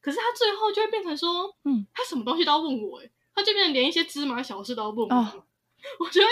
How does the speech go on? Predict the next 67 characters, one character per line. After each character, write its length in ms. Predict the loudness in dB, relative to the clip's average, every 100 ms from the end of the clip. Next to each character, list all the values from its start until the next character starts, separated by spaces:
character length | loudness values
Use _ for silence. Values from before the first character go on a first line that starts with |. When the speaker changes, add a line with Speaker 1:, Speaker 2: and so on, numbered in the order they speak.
| 4
Speaker 1:
觉 140 | 4
得 60 | 2
说， 120 | 6 6 6 0 4
Speaker 2:
反 180 | 6
过 140 | 8 10
来 100 | 10
太 200 | 6 2
依 180 | 4 6
赖 180 | 6
你 220 | 4 -4 -8
了。 220 | -6 -2
Speaker 1:
对， 260 | 0 2
我 80 | 2
就 60 | 0
想 220 | -2 -4
说， 280 | -4 -4 -4
所 220 | -4 -2
以 100 | 0
这 80 | 0
样 160 | -2 0
子 60 |
的 140 | -2 -2
方 200 | -4 -4
式 160 | -8
是 120 | -8
不 80 | -10
是 340 | -8 -8 -8 -12 _ _ _ _ _
好 160 | -8 -2
像， 140 | 0 0 -4 -14 _ _ -20 -20 _
好 120 | -6
像 220 | -4 -2 -4
这 160 | -2
样 180 | -2 4
Speaker 2:
又 120 | 6 6
不 160 | 4
对 340 | 2 8 8 8
了。 0 |
Speaker 1:
对， 40 |
又 100 | 2
不 40 | -4
对 240 | -2 -2
了。 120 | -4 -6
可 100 | -4
是 120 | -2 -4 -6 _ _ _
他 120 | -2 0
是， 120 | 0 -4
他， 180 | -4 -4
他 140 | 0 0
离 160 | 0
职 160 | -4 -10
了 60 | -12
啦， 160 | -16
说 140 | -8 -8
实 100 | -6
在。 160 | -6 -6 -2 2
<laughs> 240 | 2 4 2 2 0
Speaker 2:
<laughs> 60 | 0
你 80 | 4
说 360 | 6 6 4 _
被 120 | 4
你 140 | 4 2
请 300 | 2 0 2
退 280 | 6 6
吗？ 340 | 4 0 0 -4 0 4
Speaker 1:
不 180 | 8 8
是， 120 | 6
当-， 120 | 4